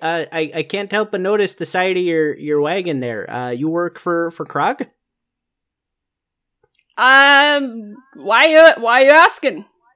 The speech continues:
Speaker 1: Uh, we're, we're, uh, we're actually kinda looking for the guy. We're, uh, we're hoping to, to join up with his,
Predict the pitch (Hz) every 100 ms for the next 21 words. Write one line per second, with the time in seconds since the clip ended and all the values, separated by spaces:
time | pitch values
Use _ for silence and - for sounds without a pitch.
0 | _ 330 _ _ _ _ _ _ 160 170
1 | 180 170 196 196 196 185 156 165 208 208
2 | 226 208 214 196 190 220 202 175 170 151
3 | - 151 135 135 117 123 143 143 143 135
4 | 139 151 165 147 147 143 135 139 143 156
5 | 156 147 156 139 139 135 131 -